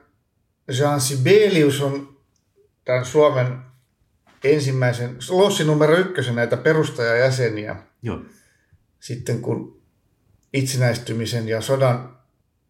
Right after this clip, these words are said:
Speaker 1: sisällissodan
Speaker 2: Mm.
Speaker 1: <laughs> jälkeen Suomessa sitten aktivoitui tämä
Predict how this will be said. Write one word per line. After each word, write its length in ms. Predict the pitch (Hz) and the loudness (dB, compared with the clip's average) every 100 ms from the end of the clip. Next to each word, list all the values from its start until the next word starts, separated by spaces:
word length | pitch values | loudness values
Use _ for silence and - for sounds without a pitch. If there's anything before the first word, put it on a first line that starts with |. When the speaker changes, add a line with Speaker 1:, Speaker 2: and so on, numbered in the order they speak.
| _ _ _ _ _ | _ _ _ _ _
Speaker 1:
sisällissodan 840 | - 139 160 143 127 127 127 127 - - - - 185 - | -16 -4 0 2 2 2 4 4 2 -4 -8 0 0 2
Speaker 2:
Mm. 160 | 110 98 - - | -2 -4 -10 -14
Speaker 1:
<laughs> 140 | - | -2
jälkeen 640 | 143 175 151 147 147 131 - - - _ | 2 2 2 2 2 2 -6 -18 -20 _
Suomessa 520 | - 160 156 131 131 | 0 4 4 2 0
sitten 400 | 127 139 131 139 | -4 -4 0 2
aktivoitui 720 | 147 - 135 127 117 113 123 | 0 -2 -8 -2 -2 -2 -4
tämä 480 | 123 127 131 131 - | -4 -4 -4 -6 -10